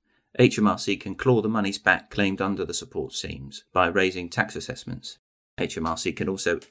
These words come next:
issue penalties of up to a hundred percent of the money claimed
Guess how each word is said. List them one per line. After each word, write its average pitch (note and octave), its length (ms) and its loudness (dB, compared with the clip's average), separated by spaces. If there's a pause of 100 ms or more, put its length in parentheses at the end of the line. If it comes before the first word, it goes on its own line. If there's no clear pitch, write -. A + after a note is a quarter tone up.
issue G#2 280 0
penalties - 680 0 (340)
of G#2 120 4
up - 120 6
to G2 160 2
a F2+ 40 2
hundred A#2+ 380 2
percent F#2+ 360 0
of - 80 -10
the F#2 100 0
money F2+ 260 -4
claimed D#2+ 480 -6